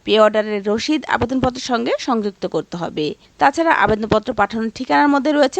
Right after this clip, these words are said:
ম্যানেজার, রিক্রুটমেন্ট and স্টাফিং, হিউম্যান রিসোর্স ডিপার্টমেন্ট, বিমান বাংলাদেশ এয়ারলাইন্স লিমিটেড, হেড অফিস, বলাকা ভবন, কুর্মিটোলা, ঢাকা বারোশো ঊনত্রিশ। আর এই জবের আবেদনের শেষ সময় হচ্ছে ঊনত্রিশে মে দুই হাজার চব্বিশ।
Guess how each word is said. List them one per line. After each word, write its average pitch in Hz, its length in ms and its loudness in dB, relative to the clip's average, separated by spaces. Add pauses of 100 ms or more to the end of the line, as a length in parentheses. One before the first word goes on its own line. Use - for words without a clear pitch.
ম্যানেজার, 208 400 2 (360)
রিক্রুটমেন্ট 262 580 4 (240)
and 175 100 0 (160)
স্টাফিং, 202 440 0 (360)
হিউম্যান 294 440 6
রিসোর্স 254 380 4 (160)
ডিপার্টমেন্ট, 190 540 0 (320)
বিমান 254 300 4
বাংলাদেশ 247 320 4 (120)
এয়ারলাইন্স 202 380 2
লিমিটেড, 226 320 -2 (100)
হেড 190 240 -4
অফিস, 196 260 0 (240)
বলাকা 214 260 2 (100)
ভবন, 233 260 2 (140)
কুর্মিটোলা, 185 480 0 (100)
ঢাকা 220 280 0 (140)
বারোশো 175 280 0 (120)
ঊনত্রিশ। 185 420 -6 (120)
আর - 60 -8 (140)
এই 254 120 6
জবের 302 280 4 (160)
আবেদনের 190 400 0
শেষ 277 140 2 (100)
সময় 294 260 4
হচ্ছে 285 220 0 (160)
ঊনত্রিশে 220 500 -2 (100)
মে 247 100 2 (140)
দুই 220 140 2
হাজার 175 260 0
চব্বিশ। 156 360 -2